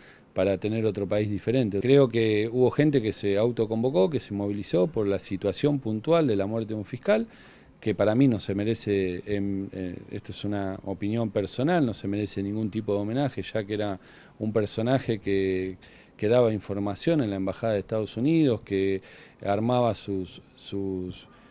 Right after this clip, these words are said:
eh, sus, sus causas, eh, sentado en la Embajada de Estados Unidos y, y que, bueno, y que tampoco avanzó mucho la causa de, de la esclarecimiento de la amia,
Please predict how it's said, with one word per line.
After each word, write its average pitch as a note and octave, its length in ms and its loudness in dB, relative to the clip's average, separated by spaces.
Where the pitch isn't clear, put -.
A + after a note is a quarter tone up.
eh, F#2 720 -2
sus, - 240 -10
sus - 380 -8
causas, B2+ 680 4
eh, F#2+ 140 -2
sentado A#2 440 2
en A2+ 60 -2
la G2+ 80 -2
Embajada G2+ 320 0
de G#2+ 60 2
Estados A#2 360 -2
Unidos E3 500 2
y, F2 380 -4
y G2 80 -8
que, A#2+ 80 0
bueno, F#3 220 4
y G#2 60 -2
que G#2+ 80 0
tampoco C#3+ 420 4
avanzó A2+ 340 4
mucho C3+ 300 2
la G#2+ 140 0
causa B2+ 420 2
de, F#2+ 540 -2
de G2 80 -2
la G2 160 0
esclarecimiento G#2+ 1000 -2
de G#2 100 0
la A#2+ 200 0
amia, E3 320 0